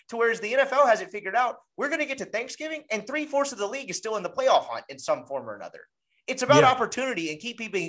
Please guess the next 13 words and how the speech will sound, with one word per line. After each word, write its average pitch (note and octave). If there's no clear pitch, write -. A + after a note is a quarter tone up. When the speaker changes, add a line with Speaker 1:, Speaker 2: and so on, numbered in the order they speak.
Speaker 1:
interested B3
and F3
keep G#3+
pe-, F#3+
keeping A#3+
people G3
invested. D#3+
And G3+
that's D4+
why B3+
when G3+
someone's F#3+
like, D3+